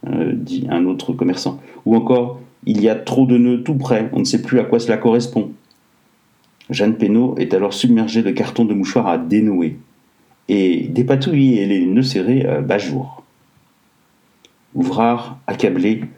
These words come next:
engage des repasseuses de mouchoirs dénoués et tente de se reconstruire une image positive,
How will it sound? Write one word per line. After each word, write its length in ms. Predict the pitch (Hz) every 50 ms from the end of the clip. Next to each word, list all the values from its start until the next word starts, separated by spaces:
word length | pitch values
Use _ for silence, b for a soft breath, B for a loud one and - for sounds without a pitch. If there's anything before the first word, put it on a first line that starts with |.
| _ _ _
engage 360 | - 110 117 131 143 143 135
des 80 | 123 117
repasseuses 520 | 120 131 131 127 131 - - 147 135 135
de 40 | 120
mouchoirs 440 | 113 113 113 - - 123 110 107 104
dénoués 480 | 110 107 107 107 117 127 135 135 135 135
et 360 | - 110 110 104 101 110 -
tente 200 | - 135 127 123
de 60 | 113
se 140 | 117 117 123
reconstruire 420 | 113 113 117 120 117 - - 127 123
une 80 | 117
image 220 | 110 113 110 - -
positive, 480 | 123 113 117 117 - - 85 76 -